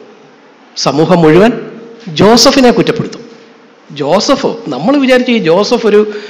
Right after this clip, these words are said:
നീതിമാനും ഇച്ചിരി പ്രായം ചെന്ന ഒരാളും ഒക്കെ ആയതുകൊണ്ട് നല്ലൊരു മനുഷ്യനാണെന്നാണ് വിചാരിച്ചത്. അവനെ ഒരു, ഏഹ്, ഒരു നല്ലൊരു പെങ്കൊച്ചിനെ കൊണ്ട് കല്യാണം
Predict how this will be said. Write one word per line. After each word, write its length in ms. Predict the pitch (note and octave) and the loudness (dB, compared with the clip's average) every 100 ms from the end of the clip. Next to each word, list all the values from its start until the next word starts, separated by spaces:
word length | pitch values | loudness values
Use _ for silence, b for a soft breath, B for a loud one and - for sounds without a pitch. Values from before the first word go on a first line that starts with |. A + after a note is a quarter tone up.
| B - | B 2
നീതിമാനും 500 | E3+ F#3 F3+ F#3 F#3+ | 4 6 4 4 4
ഇച്ചിരി 200 | F#3 F3 | 2 0
പ്രായം 360 | - D3+ E3 | 0 0 2
ചെന്ന 220 | E3 D3+ D#3+ | 0 2 4
ഒരാളും 380 | D3 C#3 D#3 | 4 4 2
ഒക്കെ 140 | D3+ D3+ | 2 0
ആയതുകൊണ്ട് 420 | B2 C#3+ C#3 B2 - B B B - | 0 0 0 -2 -4 B B B -4
നല്ലൊരു 380 | F#3+ G#3 B3+ G3+ | 0 4 4 4
മനുഷ്യനാണെന്നാണ് 680 | F#3 E3+ G#3+ F3 D#3+ C#3 A#2 | 2 0 0 0 0 0 -4
വിചാരിച്ചത്. 440 | A2 C#3 C#3 - - B B B B - | -4 -4 -4 -6 -12 B B B B -4
അവനെ 340 | F3 A3+ C4+ | 0 4 4
ഒരു, 300 | A#3+ A#3 A3+ - - D4+ A#3+ G#3 F#3+ | 6 4 2 -2 -10 -12 -8 -6 -6
ഏഹ്, 600 | F#3 E3 - - - A#3+ | -6 -10 -14 -20 -8 -4
ഒരു 440 | F#3+ F#3 A3 F3+ E3+ | -4 -2 -4 -4 0
നല്ലൊരു 360 | E3 G3 F3+ - - - - | 0 2 2 -2 -12 -20 -6
പെങ്കൊച്ചിനെ 380 | E3 E3 F#3 G3 | -4 -2 2 2
കൊണ്ട് 220 | F#3 F#3 | 2 0
കല്യാണം 520 | D3+ C#3+ F3+ G3 G3 | 0 2 2 4 2